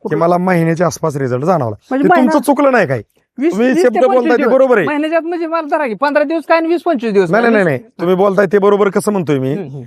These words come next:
Speaker 2: तुमच्याकडून गुरुथरचा डोस हा लेट गेला.
Speaker 1: लेट गेला.
Speaker 2: त्याच्यामुळे तुम्हाला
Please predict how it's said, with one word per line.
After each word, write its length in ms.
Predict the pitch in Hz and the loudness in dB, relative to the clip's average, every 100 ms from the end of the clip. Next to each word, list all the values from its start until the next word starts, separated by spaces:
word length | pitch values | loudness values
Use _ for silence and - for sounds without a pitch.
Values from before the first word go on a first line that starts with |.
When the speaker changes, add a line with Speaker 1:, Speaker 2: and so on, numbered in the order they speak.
| - 175 | -10 -6
Speaker 2:
तुमच्याकडून 560 | 175 208 202 202 214 | -2 0 2 2 2
गुरुथरचा 540 | 185 196 - 196 202 202 | 2 0 0 -2 0 0
डोस 280 | 185 202 - | 2 0 0
हा 80 | 170 | 0
लेट 240 | 214 254 | 2 2
गेला. 220 | 190 139 | 2 0
Speaker 1:
लेट 260 | 220 262 247 | 0 0 0
गेला. 360 | 185 156 113 110 | 0 -2 -2 0
Speaker 2:
त्याच्यामुळे 360 | 196 220 233 226 | 0 2 0 0
तुम्हाला 280 | 233 233 | -2 -2